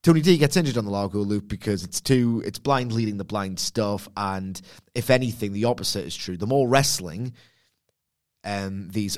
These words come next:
untrained, blind leading the blind wrestlers do, the more scope there is for injury, because there's more opportunity for injury because you're wrestling more often.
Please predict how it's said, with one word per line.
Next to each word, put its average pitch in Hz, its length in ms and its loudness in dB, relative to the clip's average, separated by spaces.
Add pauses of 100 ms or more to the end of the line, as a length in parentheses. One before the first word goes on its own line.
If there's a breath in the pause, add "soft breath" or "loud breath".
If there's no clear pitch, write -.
untrained, 104 680 -2
blind 107 280 -2
leading 95 240 -8
the 95 80 -8
blind 98 600 -6 (1000)
wrestlers 107 460 -6
do, 123 480 2 (220 loud breath)
the 127 40 -6
more 123 140 2
scope 180 440 2
there 117 120 2
is 107 220 -2
for - 160 -8
injury, 160 340 2
because 117 160 -2
there's 123 140 2
more 123 180 2
opportunity 151 460 0
for 107 180 -6
injury 107 220 -6
because 104 260 -6
you're 113 60 -4
wrestling 107 280 -4
more 98 180 -4
often. 85 360 -12